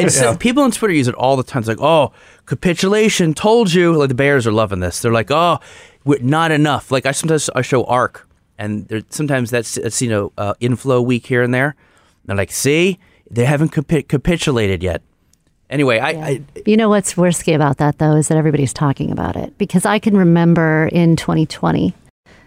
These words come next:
Speaker 3: at the lows in twenty twenty, when we were talking about our capitulation indicators, and we were talking about the fact that at that point, only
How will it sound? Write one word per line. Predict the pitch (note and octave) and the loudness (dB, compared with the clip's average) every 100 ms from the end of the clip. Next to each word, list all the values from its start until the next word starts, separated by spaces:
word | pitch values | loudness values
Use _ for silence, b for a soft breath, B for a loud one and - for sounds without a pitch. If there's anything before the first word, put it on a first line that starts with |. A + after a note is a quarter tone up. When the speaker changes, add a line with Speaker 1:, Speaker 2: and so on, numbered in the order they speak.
| b | b
Speaker 3:
at | - E3+ - | -2 -2 2
the | |
lows | E3+ E3+ D#3+ | 2 2 2
in | E3+ | 0
twenty | - E3 D#3+ | 0 0 0
twenty, | - D3+ | 0 0
when | D#3+ D#3+ | 2 2
we | D#3 | 2
were | D#3+ | 0
talking | E3 D#3+ D#3+ | -2 -2 0
about | E3 D#3+ | 0 0
our | |
capitulation | D3+ - E3 F3 D#3+ D#3+ E3 | -4 -6 -4 -2 -2 -2 -2
indicators, | E3 E3 - E3+ E3 D3+ | -2 -2 -4 -4 -4 -4
and | E3 | -4
we | E3 | -4
were | |
talking | - - E3 E3+ E3 | -6 -4 -4 -2 -2
about | E3 E3 D#3 | 0 0 -2
the | |
fact | D3 C#3+ - - | -6 -4 -6 -6
that | D#3+ C3 | -4 -4
at | - F3 - | -6 -8 -2
that | F3+ F3+ | -2 -2
point, | - F#3+ F3+ D3+ - - | 0 2 2 0 -4 -6
only | E3+ | -4